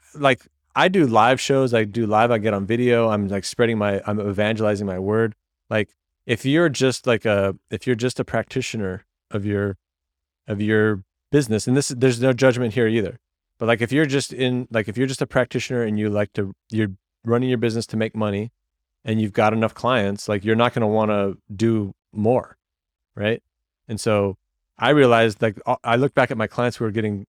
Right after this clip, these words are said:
big successes and it was like, "Oh, they're purpose-driven. Like, they have a mission. Like, they're n-, th-, those people will never give up no matter what."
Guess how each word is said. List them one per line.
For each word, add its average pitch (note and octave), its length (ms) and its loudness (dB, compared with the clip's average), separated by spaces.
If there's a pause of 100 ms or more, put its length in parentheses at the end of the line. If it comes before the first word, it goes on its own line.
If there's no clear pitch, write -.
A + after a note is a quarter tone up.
(120)
big G2+ 200 -4
successes A2 600 -6
and G2+ 140 -4
it G2+ 40 -4
was F#2+ 120 -6
like, G2 160 -6
"Oh, B2 260 -4
they're G2 140 -6
purpose-driven. B2 720 -6
Like, F#2 260 -12 (380)
they B2 80 -2
have D3+ 80 0
a B2 60 2
mission. G#2 520 0
Like, G2 160 -6
they're C#3 120 4
n-, F3 160 0
th-, A#2+ 400 -16 (320)
those C3+ 260 6
people C3+ 300 2
will A2+ 100 4
never B2 340 2
give A2+ 180 2
up A#2+ 160 4
no G#2 100 -2
matter G2+ 240 0
what." G#2 320 2